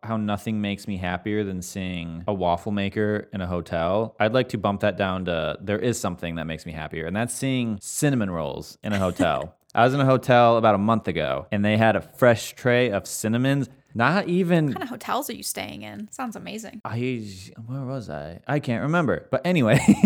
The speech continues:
Speaker 1: <laughs>
Speaker 2: <laughs>
Speaker 1: Oh my gosh. It's just such a junky cinnamon roll, and it
Speaker 2: Mm-hmm.
Speaker 1: still tantalized the taste buds. Also,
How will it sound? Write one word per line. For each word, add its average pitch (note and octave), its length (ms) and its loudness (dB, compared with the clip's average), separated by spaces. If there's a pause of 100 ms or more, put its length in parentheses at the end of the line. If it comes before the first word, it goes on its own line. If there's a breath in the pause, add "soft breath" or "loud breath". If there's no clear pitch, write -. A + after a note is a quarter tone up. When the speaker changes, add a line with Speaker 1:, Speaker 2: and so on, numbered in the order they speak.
(140)
Speaker 1:
<laughs> F#3 280 8
Speaker 2:
<laughs> G3 100 6 (1080 loud breath)
Speaker 1:
Oh D#3+ 140 -4
my B2 140 -2
gosh. A#2+ 420 2 (180)
It's - 120 -14
just F#3 400 2
such A3+ 200 6
a A3+ 60 6
junky B2+ 640 2
cinnamon F#2+ 420 -2
roll, D#2 400 -4
and A2+ 160 -2
it A#2 120 -4
Speaker 2:
Mm-hmm. G#3+ 80 -8
Speaker 1:
still G2 800 2
tantalized G#2 680 -2
the F#2 60 -12
taste F2+ 340 -6
buds. D#2+ 320 -8
Also, A#2 600 4